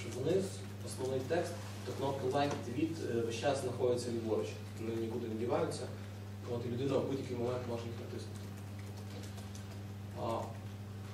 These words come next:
і варто не забути ось цю ось форму коментарів. Е, вона теж береться з Фейсбука, ну, або можна взяти її з ВКонтакті, але там аудиторія менш якісна.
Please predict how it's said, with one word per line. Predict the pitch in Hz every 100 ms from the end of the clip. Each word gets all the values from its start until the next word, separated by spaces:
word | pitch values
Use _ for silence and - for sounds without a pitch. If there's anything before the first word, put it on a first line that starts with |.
| - -
і | 190
варто | 165 175 -
не | 143
забути | - - 160 -
ось | 117
цю | - 147
ось | 127 - -
форму | 131 123
коментарів. | 127 139 147 180 233 - - - - - - - - - - - - - - - - - - - - - - - - - - - -
Е, | - 135 135 - - - - - - - - - - - - - - 131
вона | 143 156 151
теж | 151 135 -
береться | 127 131 131
з | 127 -
Фейсбука, | 131 127 190 - 135 117 - - - - - - - -
ну, | 143
або | 135
можна | 135 139 139
взяти | 131 131 131
її | 123
з |
ВКонтакті, | - 143 - 208 -
але | 117
там | 117 123
аудиторія | 120 120 107 98 98
менш | 101
якісна. | 98 98 101 -